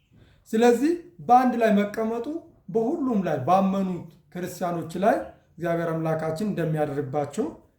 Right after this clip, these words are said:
ለማጠየቅ ነው ማለት ነው። እ፣ ሕዝቡ በሁለት ተከፍሏል። ግማሹ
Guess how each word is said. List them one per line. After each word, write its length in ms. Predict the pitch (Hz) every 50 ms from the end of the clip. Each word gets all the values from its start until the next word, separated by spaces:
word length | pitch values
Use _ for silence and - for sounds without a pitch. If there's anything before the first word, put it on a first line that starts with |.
| _ _
ለማጠየቅ 640 | 147 156 151 156 147 139 139 - 143 131 131 139 131
ነው 140 | 135 135 131
ማለት 300 | 131 131 127 127 123 - 127
ነው። 140 | 123 120 - - - - _ _ _ _ _ _
እ፣ 80 | 175 175 170 160 156 156 156 151 143 -
ሕዝቡ 320 | - - 240 226 196 202 240 285
በሁለት 380 | 269 247 226 226 214 214 202 208
ተከፍሏል። 560 | - 196 190 190 180 - 160 160 139 123 110 - - _ _ _ _ _ _ _ _ _ _ _ _ _
ግማሹ 360 | 175 196 202 220 254 269 262